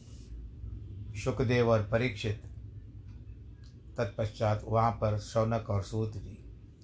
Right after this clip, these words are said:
इन तीनों में कथा परस्पर चल रही है, एक दूसरे के प्रति है।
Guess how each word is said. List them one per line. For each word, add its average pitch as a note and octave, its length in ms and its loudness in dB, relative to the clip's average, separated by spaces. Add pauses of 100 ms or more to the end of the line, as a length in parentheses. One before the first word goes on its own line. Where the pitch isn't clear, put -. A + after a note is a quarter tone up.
(140)
इन A#2 140 0
तीनों A#2 340 0
में G#2+ 220 4
कथा A2 280 2
परस्पर G#2+ 520 2
चल G#2 180 0
रही G2 320 0
है, G2+ 60 -2
एक A2 340 -2
दूसरे G#2 300 0
के G2+ 100 -6
प्रति G2 360 -4
है। G#2+ 360 -8